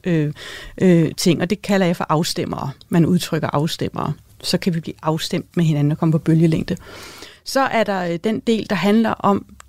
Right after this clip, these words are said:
det store dannende perspektiv. Vi skal jo som lærer understøtte, at eleverne skal gå ud efter endt skolegang med mod på at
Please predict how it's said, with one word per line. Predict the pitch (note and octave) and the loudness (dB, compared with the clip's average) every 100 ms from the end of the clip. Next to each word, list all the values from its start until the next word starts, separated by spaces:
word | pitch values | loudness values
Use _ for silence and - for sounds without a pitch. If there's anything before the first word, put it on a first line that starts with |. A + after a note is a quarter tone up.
| _ | _
det | - | -6
store | - - A3 B3 - | -4 0 2 2 2
dannende | F#3+ G3+ A3+ | 4 6 4
perspektiv. | - F3 - - - A3 - - - _ - _ - - | 0 -4 -4 -4 2 2 2 -6 -16 _ -20 _ -16 -6
Vi | |
skal | G#3 - | -2 0
jo | F#3+ F#3+ G3 - _ _ _ _ | 2 2 -2 -6 _ _ _ _
som | - G3+ | -2 4
lærer | G3 F3+ F#3+ G#3+ - | 4 4 2 0 2
understøtte, | G#3 G#3+ - G#3 G3 | 2 2 0 -2 0
at | |
eleverne | F#3+ G3+ G#3+ G3+ | 0 0 0 -2
skal | - F#3 | -2 -2
gå | G3+ | 0
ud | G#3+ G#3+ | 0 0
efter | - - | -2 -2
endt | G#3 F#3+ | 0 0
skolegang | - G3 F#3+ G3+ F#3 F3 - _ - | 0 2 4 2 0 -4 -8 _ -4
med | F#3+ | 0
mod | F#3 G#3+ G#3+ | 4 4 2
på | - G#3 | 2 0
at | - - | 0 -6